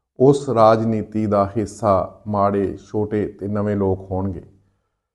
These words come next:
ਲੋਕਾਂ ਨੇ ਆਮ ਆਦਮੀ ਪਾਰਟੀ ਨੂੰ ਜਿਹੜੇ ਚਾਅ ਨਾਲ ਚੁਣਿਆ ਸੀ, ਭਾਵੇਂ ਉਹਨਾਂ ਦੀ ਕਸਵੱਟੀ ਤੇ ਉਹ ਖਰੀ ਉਤਰਦੀ ਨਜ਼ਰ ਨਹੀਂ ਆਈ, ਪਰ ਫਿਰ ਵੀ ਆਮ ਆਦਮੀ ਪਾਰਟੀ ਨਾਲੋਂ ਲੋਕਾਂ ਨੂੰ ਹੋਰ ਕੋਈ ਪਾਰਟੀ ਵੱਧ ਚੰਗੀ ਲੱਗਦੀ ਨਜ਼ਰ ਨਹੀਂ ਆਉਂਦੀ।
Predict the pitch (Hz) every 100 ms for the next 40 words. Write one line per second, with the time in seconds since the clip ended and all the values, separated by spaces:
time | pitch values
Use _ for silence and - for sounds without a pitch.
0 | _ _ _ _ - 127 135 143 170 165
1 | 165 - 131 139 143 135 139 143 131 123
2 | 123 127 127 127 123 127 143 131 113 107
3 | 113 117 110 110 117 131 127 113 104 127
4 | 120 113 117 123 127 117 113 113 113 110
5 | 127 120 123 110 110 117 117 113 117 107
6 | 117 107 101 107 104 107 107 95 95 -
7 | 107 104 123 127 123 113 - 107 110 107
8 | 104 110 104 104 98 113 104 92 92 87
9 | _ _ _ _ _ _ - 113 113 123
10 | 117 107 104 117 113 117 113 110 107 101
11 | 95 107 95 104 113 104 107 101 101 95
12 | 92 101 98 92 101 98 92 98 85 85